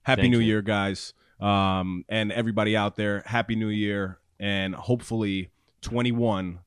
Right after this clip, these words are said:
Speaker 1: will be a little bit better than twenty twenty.
Speaker 2: I'm not holding my breath. But,
Speaker 1: Right.
Speaker 2: uh, if we sound like we're a little riled up, it's because we, you know, twenty twenty, we were celebrating,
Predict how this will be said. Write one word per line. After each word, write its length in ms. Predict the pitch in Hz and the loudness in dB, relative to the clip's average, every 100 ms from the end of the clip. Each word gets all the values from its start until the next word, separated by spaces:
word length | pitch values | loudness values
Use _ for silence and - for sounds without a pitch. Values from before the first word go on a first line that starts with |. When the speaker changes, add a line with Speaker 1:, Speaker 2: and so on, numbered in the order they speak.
| _ _ | _ _
Speaker 1:
will 80 | 104 | -8
be 160 | 101 104 | 0 0
a 60 | |
little 440 | 107 151 214 240 226 | 0 2 4 4 6
bit 280 | 190 196 147 | 4 4 4
better 420 | 135 120 113 107 - | 2 2 0 -6 -8
than 300 | 104 107 104 | 0 0 0
twenty 280 | - 113 101 | -2 -2 -2
twenty. 360 | - 95 80 - - | -2 -4 -6 -14 -18
Speaker 2:
I'm 100 | 95 | -8
not 140 | 95 92 | -6 -4
holding 200 | 95 90 | -4 -4
my 80 | |
breath. 320 | 90 87 78 - - | -6 -6 -8 -14 0
But, 260 | - - - _ _ _ _ - | 2 2 -2 _ _ _ _ 0
Speaker 1:
Right. 280 | 104 98 95 | 4 4 2
Speaker 2:
uh, 40 | - _ | -2 _
if 160 | 117 107 | -2 2
we 120 | 120 | 0
sound 580 | - 127 127 127 120 110 | 2 4 6 4 2 -2
like 260 | 113 107 - | 0 0 4
we're 120 | 110 | 4
a 40 | |
little 300 | 104 107 104 | 4 4 4
riled 480 | 92 104 104 98 90 | 4 2 4 0 0
up, 320 | 107 95 - | 0 0 -4
it's 180 | - 92 | -8 -8
because 500 | - 98 107 98 92 | -6 -4 0 0 0
we, 280 | 95 98 90 _ _ _ _ | 0 -2 -4 _ _ _ _
you 140 | - | -4
know, 60 | 95 | -4
twenty 400 | - 104 104 101 | -2 0 2 0
twenty, 340 | - 123 143 113 | 0 0 2 2
we 80 | 104 | 2
were 60 | |
celebrating, 800 | 98 120 107 95 101 110 160 214 | 2 2 2 2 0 0 -2 -4